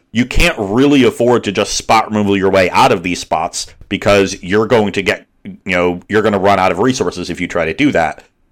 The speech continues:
Meat Hook Massacre was the card that let you, you know, catch up from all of these spots. So actually banning Meat Hook Massacre is only going to exacerbate the issue that Standard has,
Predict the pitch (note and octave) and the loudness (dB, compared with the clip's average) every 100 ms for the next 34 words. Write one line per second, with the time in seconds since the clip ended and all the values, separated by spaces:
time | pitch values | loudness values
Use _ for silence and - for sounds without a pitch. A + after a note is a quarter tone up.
0 | _ - D3 F#3+ F#3 D3 C#3 C3 C3 B2 | _ -4 -2 0 0 0 0 0 0 2
1 | A#2 - _ - G#2+ A#2 A2 G#2 G2+ B2 | 2 0 _ -2 0 2 0 -4 0 4
2 | A2+ D#2+ D2+ _ _ - G2+ G2 G#2 B2 | 4 2 -2 _ _ -2 0 2 2 2
3 | - G#2 G2+ G2 F#2+ - _ _ G2 F#2+ | 2 2 4 2 0 -6 _ _ -2 0
4 | F#2 F2+ F2+ - G2+ - G2+ - - _ | 2 0 0 0 0 2 0 -2 -20 _
5 | _ - G#2 G2 F#2 F2+ F2+ - - F#2+ | _ -4 0 2 2 0 -4 -4 0 0
6 | D2 - - - - _ - - C3 - | -2 -12 -14 -18 -20 _ -10 0 2 2
7 | - _ - F#3+ - B3 A2+ C3 E3+ G3+ | -4 _ -2 -2 0 0 0 0 2 0
8 | G#2+ A#2 B3+ F3 A2+ G2+ F#2+ A#2 A2 G2 | -2 -4 -4 -4 -4 -4 -4 -4 -2 -2
9 | - _ - A#2 C#3+ G#3 D#3+ C#3+ B2+ B2 | -4 _ -4 0 2 2 2 0 0 0
10 | G2+ - B2 F#3+ B2 G2 F#2+ F#2+ G#2+ G#2+ | 0 2 2 2 0 2 0 -2 -4 -2
11 | B2+ A#2+ G#2+ G2+ - A#2 G#2 F2+ C#3+ D#3 | -2 0 -2 -2 -2 -2 -2 -2 2 4
12 | G#2+ G2+ | 4 2